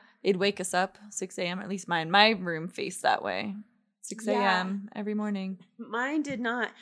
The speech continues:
Speaker 2: but I do remember them being over there. And then I also remember in a house that I lived in in Colorado, um, there was a house on my way to work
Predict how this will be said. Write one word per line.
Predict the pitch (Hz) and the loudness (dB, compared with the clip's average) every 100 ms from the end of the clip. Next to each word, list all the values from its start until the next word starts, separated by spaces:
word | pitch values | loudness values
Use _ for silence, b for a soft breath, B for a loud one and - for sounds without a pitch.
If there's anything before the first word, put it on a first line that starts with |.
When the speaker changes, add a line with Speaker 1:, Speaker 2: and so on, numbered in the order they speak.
| B - | B -4
Speaker 2:
but | 233 | 0
I | 247 | 0
do | 262 311 | 0 2
remember | 320 302 269 | 2 2 0
them | 226 226 | 0 -2
being | 233 233 | -2 -2
over | 240 208 | -2 0
there. | 214 185 190 B B - | 0 0 -2 B B 2
And | 247 | 4
then | 262 285 | 4 4
I | 277 254 | 2 2
also | 208 233 277 | 0 -2 -4
remember | 294 311 320 330 | 0 0 2 0
in | 277 | 0
a | 226 | -2
house | 226 214 240 - | -2 -2 -2 -4
that | 214 | -2
I | 214 | 0
lived | 208 208 208 | 0 -4 -4
in | 220 | -4
in | 202 | -4
Colorado, | 208 202 196 190 165 185 254 285 b b - | -2 0 2 2 2 2 0 -2 b b 0
um, | 208 | 2
there | 214 | 4
was | 214 220 | 2 0
a | |
house | 214 220 247 233 | 0 0 0 -2
on | 220 | -2
my | 185 | -2
way | 185 196 | -2 -6
to | - | -8
work | 190 196 208 - | -4 2 2 0